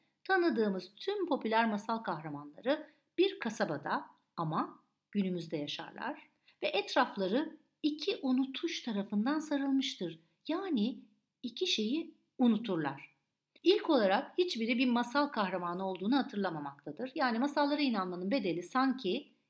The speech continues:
yaşadıkları hayattan kopmaktır. İkinci unutuş ise şudur: eğer kasabanın sınırlarını geçerlerse kasabayı da unuturlar. Yani sihire inanmamanın bedeli de bu dünyadaki kimliğinden kopmaktır.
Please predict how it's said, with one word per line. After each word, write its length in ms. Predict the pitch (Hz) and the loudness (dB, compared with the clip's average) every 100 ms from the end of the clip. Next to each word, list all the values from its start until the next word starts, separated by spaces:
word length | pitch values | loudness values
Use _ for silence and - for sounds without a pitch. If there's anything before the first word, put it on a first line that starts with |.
| - | -4
yaşadıkları 580 | 202 - 185 190 214 247 | 0 0 0 -2 -2 0
hayattan 500 | 196 160 - 160 160 | 0 -2 -2 -6 -6
kopmaktır. 760 | 151 - 160 160 156 226 - _ _ _ _ _ _ _ _ | -10 -10 -10 -10 -10 -12 -12 _ _ _ _ _ _ _ _
İkinci 400 | 330 330 294 214 | -4 0 2 2
unutuş 480 | 247 254 208 190 - | 2 0 0 -6 -6
ise 200 | 233 175 | -6 -4
şudur: 560 | - 170 156 240 294 - _ _ - | -4 -4 -2 -4 -4 -14 _ _ -2
eğer 340 | 285 208 165 - | 0 2 0 -2
kasabanın 460 | 320 294 202 165 | -2 0 0 0
sınırlarını 520 | 160 269 240 180 151 | -2 0 0 0 -2
geçerlerse 920 | 147 285 285 294 277 277 277 - 330 330 _ _ _ | -2 -2 0 0 2 2 2 2 0 0 _ _ _
kasabayı 460 | - 339 440 415 392 | -16 -4 -2 0 2
da 60 | 311 | 2
unuturlar. 560 | 208 175 165 151 156 - _ - | 2 0 -2 -2 -4 -8 _ 0
Yani 360 | 381 240 185 - _ _ | 4 4 2 -4 _ _
sihire 460 | - - 226 269 359 | -12 -8 -4 -2 -2
inanmamanın 800 | - 220 226 302 254 220 208 202 | -2 0 2 2 2 2 2 2
bedeli 360 | 190 170 175 170 | 2 0 0 0
de 120 | 170 | -2
bu 100 | 170 | -4
dünyadaki 580 | 175 165 151 170 214 285 | -6 -4 -4 -4 -4 -4
kimliğinden 640 | 208 175 170 165 165 160 | -2 -4 -4 -2 -2 -4
kopmaktır. 680 | 160 - 135 139 - - - | -8 -12 -14 -14 -16 -20 -20